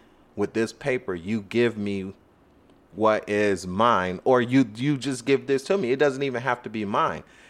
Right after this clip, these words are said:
If you say, "Hey, I'm going to give this to you at a later date," that's an O. That means you're going to, you're owing me this,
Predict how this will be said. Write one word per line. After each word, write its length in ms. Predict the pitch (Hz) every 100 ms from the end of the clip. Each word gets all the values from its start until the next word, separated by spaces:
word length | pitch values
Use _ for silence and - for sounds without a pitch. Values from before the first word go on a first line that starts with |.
| _ -
If 220 | 143 143
you 200 | 156 143
say, 420 | - 156 156 127
"Hey, 260 | 131 143 98
I'm 200 | 113 120
going 180 | 127 113
to 60 |
give 300 | 92 127 160
this 180 | 98 90
to 160 | - 92
you 320 | 87 107 123 - _ _
at 140 | - 104
a 60 |
later 320 | 95 113 110 95
date," 440 | 80 147 131 101 _ _ _ _ _ _ _ _ _ -
that's 240 | 113 -
an 120 | 104 - -
O. 320 | 135 78 73 _ -
That 200 | 107 110
means 320 | 117 110 95
you're 120 | 113 113
going 280 | 123 110
to, 300 | 104 110 98 -
you're 360 | - 110 123 107 -
owing 380 | 147 160 127
me 140 | 110 98
this, 600 | 92 117 80 - -